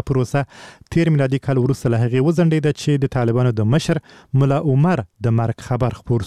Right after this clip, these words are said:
سو.» کرسچن ټوډې بیا د وسلوالو طالبانو په باب چې پر څو ډلو سره ویشل شوي، شک څرګند کړی چې آیا د سولې په دغو مستقیمو خبرو کې به چې د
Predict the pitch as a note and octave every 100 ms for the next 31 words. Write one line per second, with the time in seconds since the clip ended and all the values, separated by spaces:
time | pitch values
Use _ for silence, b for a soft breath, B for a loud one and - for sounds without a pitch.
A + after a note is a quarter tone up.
0 | - B2 - _ _ _ - C3+ - B2
1 | A2+ A#2+ D3 C#3+ C#3+ B B B - F#3
2 | E3 E3 E3 E3+ - C#3+ C#3 D3 C#3 C3
3 | C3 - C#3 - A#2+ - C3 B2 A#2+ A2
4 | A2 G#2+ G#2+ A#2 G#2+ - C#3 C#3+ - -
5 | F3 E3+ - G#2+ A2 G2+ A2+ G#2+ F2+ A2
6 | - D3+ D#3+ B B B - D#3 - F3+
7 | F3 D#3 D3 D#3 C#3+ - - - D3 C#3
8 | C3 F3+ D3 B2+ G#2+ - A2+ G2+ _ _
9 | D#3